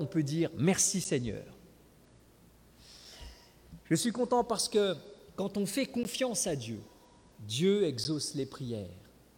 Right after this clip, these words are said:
Ça peut prendre du temps, mais Dieu les exauce.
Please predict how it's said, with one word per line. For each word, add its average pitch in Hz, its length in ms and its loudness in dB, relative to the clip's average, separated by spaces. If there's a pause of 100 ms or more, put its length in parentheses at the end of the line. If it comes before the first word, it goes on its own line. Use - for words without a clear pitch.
(680)
Ça 220 200 -4
peut 269 120 0
prendre 277 260 0
du 240 120 0
temps, 269 320 0 (800)
mais 180 160 4
Dieu 156 260 2
les 165 240 2
exauce. - 680 -8